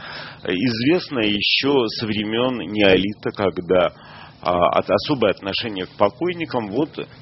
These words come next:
откультивировалось в такую странную форму. Здесь то, что происходит на могиле Началовой,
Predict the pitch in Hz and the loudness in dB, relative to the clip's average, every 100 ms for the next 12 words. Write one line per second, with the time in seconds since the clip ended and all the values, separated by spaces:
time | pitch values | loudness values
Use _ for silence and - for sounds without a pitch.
0 | - - 135 - 147 143 - 123 131 160 | -2 0 0 -2 -8 -8 -6 -2 0 0
1 | 160 131 117 - - 117 131 123 - - | 0 -2 -4 -2 0 0 0 -6 -4 2
2 | 110 95 98 117 190 185 151 104 120 202 | 2 2 -6 -4 -2 0 -2 -4 -2 -4
3 | 170 - 127 - - 110 - 117 104 98 | -4 -6 -8 -8 -6 -4 -4 -2 -2 0
4 | 95 98 95 90 90 - - 95 87 | 0 2 0 -2 -2 -2 0 0 -2